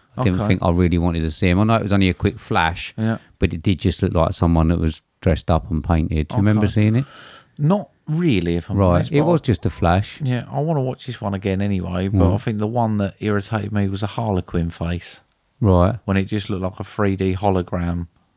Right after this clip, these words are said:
Speaker 2: of, like, a sh-, a face mask.
Speaker 1: Right.
Speaker 2: And it was there and it just sort of, they were sort of walking around it as it was just hovering.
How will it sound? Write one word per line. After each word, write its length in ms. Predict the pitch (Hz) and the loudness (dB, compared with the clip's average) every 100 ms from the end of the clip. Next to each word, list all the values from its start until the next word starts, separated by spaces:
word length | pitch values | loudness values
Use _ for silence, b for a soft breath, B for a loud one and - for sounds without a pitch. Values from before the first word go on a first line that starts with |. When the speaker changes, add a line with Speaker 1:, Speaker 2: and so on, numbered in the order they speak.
| _ | _
Speaker 2:
of, 140 | - 92 | -6 2
like, 320 | 90 85 - | 2 2 0
a 40 | |
sh-, 220 | 85 - - _ - | -4 -6 -10 _ -12
a 140 | 87 | -8
face 880 | 92 _ _ - 92 87 - - - - | -8 _ _ -2 -2 0 -4 -6 -8 -6
mask. 560 | 90 85 85 - - _ - | -2 0 -2 -6 -14 _ -2
Speaker 1:
Right. 300 | 98 90 87 | 2 4 2
Speaker 2:
And 100 | 90 | 0
it 100 | 90 | -6
was 140 | 87 | -8
there 240 | 85 87 87 | -2 0 0
and 80 | 87 | -2
it 120 | - _ | -8 _
just 200 | - 98 | -14 -12
sort 260 | - 87 87 | -8 -6 -6
of, 80 | - | -4
they 100 | 90 | -4
were 80 | 92 | -4
sort 200 | - 87 | -6 -4
of 40 | |
walking 260 | 90 - 90 | -4 -4 -2
around 240 | 90 87 | 2 2
it 60 | 85 | 0
as 140 | 82 | -2
it 80 | 87 | -4
was 140 | 87 87 | -4 -6
just 160 | 92 | -6
hovering. 480 | - 95 90 85 85 | -2 -2 -2 -6 -6